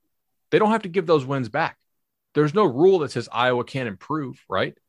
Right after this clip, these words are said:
I'll probably bet on them again this season. Maybe not this weekend against Kent State, but I'm not really in a, in a rush to take, you know, to take Kent State either.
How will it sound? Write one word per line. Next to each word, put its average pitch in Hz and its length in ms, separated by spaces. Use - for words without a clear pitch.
I'll 117 140
probably 156 220
bet 135 160
on 151 100
them 147 80
again 143 240
this 143 180
season. 123 320
Maybe 98 180
not 104 180
this - 120
weekend 104 280
against 101 240
Kent 101 160
State, 123 240
but 101 120
I'm 98 60
not 101 240
really 104 320
in 95 80
a, 98 60
in 98 120
a 92 60
rush 98 340
to - 80
take, - 260
you 113 100
know, 131 80
to 117 60
take 127 220
Kent 127 200
State 113 220
either. 120 340